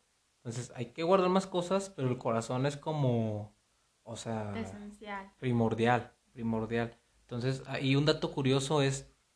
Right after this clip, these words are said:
Speaker 1: eh, cuando hace frío, l-, l-, nuestra mayor sang-, na-, nuestra mayor cantidad de sangre se va para los órganos internos, para lo que sería el tórax.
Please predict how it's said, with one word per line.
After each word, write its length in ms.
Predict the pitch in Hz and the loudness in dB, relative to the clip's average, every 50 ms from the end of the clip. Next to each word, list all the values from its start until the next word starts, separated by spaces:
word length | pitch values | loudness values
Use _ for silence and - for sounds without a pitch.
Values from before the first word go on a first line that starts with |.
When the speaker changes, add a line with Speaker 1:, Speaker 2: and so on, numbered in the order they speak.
| _ _ _ | _ _ _
Speaker 1:
eh, 680 | - 127 120 117 117 113 110 110 107 107 113 123 - _ _ _ _ _ _ _ _ _ _ _ _ _ _ _ | -8 -4 -2 0 0 0 0 -2 -4 -6 -8 -10 -16 _ _ _ _ _ _ _ _ _ _ _ _ _ _ _
cuando 240 | - 147 143 143 151 | -2 0 4 4 4
hace 200 | 156 156 226 220 | 6 8 8 8
frío, 440 | 220 220 214 202 190 190 190 - - _ _ _ _ _ _ _ _ _ _ _ _ - | 8 8 8 10 8 8 6 0 -8 _ _ _ _ _ _ _ _ _ _ _ _ -14
l-, 220 | 139 127 - - - 139 | -12 -12 -12 -12 -10 -4
l-, 540 | 143 139 135 123 120 127 143 139 139 139 135 | -2 -2 -2 -2 -2 -2 0 2 4 4 6
nuestra 480 | 143 143 139 139 - 143 139 139 139 139 | 4 4 4 2 0 0 0 0 0 0
mayor 560 | 139 139 139 139 135 139 151 165 175 185 185 | 4 6 6 6 6 6 6 6 6 4 2
sang-, 480 | - - - 202 196 190 180 - 151 | -4 0 4 4 4 4 4 2 2
na-, 120 | 143 143 139 | 2 2 2
nuestra 280 | 139 143 135 139 151 | 2 2 0 2 2
mayor 220 | 147 143 143 156 156 | 4 6 6 4 4
cantidad 260 | - 196 196 190 170 | 2 2 4 4 4
de 80 | 180 175 | 4 6
sangre 340 | 180 180 180 175 175 180 | 6 6 6 6 6 4
se 120 | 175 180 151 | 6 6 4
va 120 | 139 135 | 4 6
para 140 | 139 165 160 | 6 6 6
los 160 | 147 139 131 | 6 6 4
órganos 380 | 143 135 139 147 147 143 143 147 | 4 4 4 4 4 2 2 2
internos, 500 | 143 139 143 147 143 139 143 139 139 143 | 0 2 2 2 2 4 2 0 -2 -2
para 220 | - 127 117 117 | -4 -4 -4 -2
lo 160 | 113 113 113 | -2 -4 -4
que 100 | - 127 | -6 -6
sería 240 | 120 - 131 123 123 | -6 -2 0 0 2
el 140 | 131 131 135 | 0 0 0
tórax. 400 | 151 143 139 139 143 139 - | 0 2 2 0 0 -2 -8